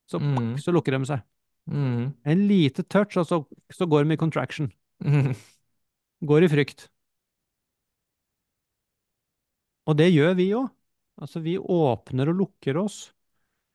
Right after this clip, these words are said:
Speaker 1: egentlig for øyeblikket. Så det å også begynne å se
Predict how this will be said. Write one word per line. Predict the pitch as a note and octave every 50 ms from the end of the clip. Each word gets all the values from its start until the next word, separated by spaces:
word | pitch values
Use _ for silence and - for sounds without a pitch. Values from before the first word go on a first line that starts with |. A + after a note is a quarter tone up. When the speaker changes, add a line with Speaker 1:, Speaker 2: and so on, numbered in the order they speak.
| _ _ -
Speaker 1:
egentlig | C#3+ C3+ C3 C3+ - F3 D#3
for | - D#3+ E3+ -
øyeblikket. | F#3 F3+ F3+ C#3 B2 B2+ A#2+ B2+ C#3 C#3+ - - - F#3+ - _ _ _ _ _ _ _ _ _ _ _ _ _ _ _ _ _ _ _ _ _ _ _ _ _ _ _ _ _ _ _ _ _ _ _ _ _ _ _ _ _ _ _ _ _ _ _ _ _ _ _ _ _ _ _ _ _ _ _ _ _ _ _ _ _ _ _ _ _ _ _ _ _ _ _ _
Så | - - - D3+
det | C#3+ D3 E3 E3+
å | E3+ E3
også | - - E3+ E3
begynne | F3 E3+ D3 C3 C3 C#3
å | D#3 D3+
se | - - C#3